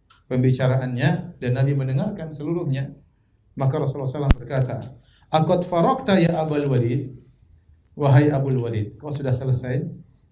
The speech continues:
Masih ada tawaran yang lain? Sudah selesai? Qala na'am. Sudah selesai. Gantian, kata Nabi, "Fastami' minni." Sekarang dengar dariku. Qala af'al, kata Utbah, "Saya akan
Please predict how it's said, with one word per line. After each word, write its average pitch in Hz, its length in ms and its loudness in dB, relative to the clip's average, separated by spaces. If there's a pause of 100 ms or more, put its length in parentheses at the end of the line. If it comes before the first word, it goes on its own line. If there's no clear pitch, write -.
(240)
Masih 127 240 0
ada 127 100 4
tawaran 143 300 2
yang 139 160 4
lain? 156 400 4 (520)
Sudah 120 160 0
selesai? 127 420 0 (500)
Qala 139 320 2
na'am. 123 400 -4 (560)
Sudah 117 160 0
selesai. 110 600 -6 (680)
Gantian, 139 480 2
kata 127 200 -2
Nabi, 107 320 -4
"Fastami' 139 600 -2
minni." 101 400 -6
Sekarang 117 400 -2
dengar 113 240 -4
dariku. 104 440 -6 (880)
Qala 156 240 6
af'al, 175 560 0
kata - 240 0
Utbah, 160 360 -2
"Saya - 280 -2
akan 170 100 -2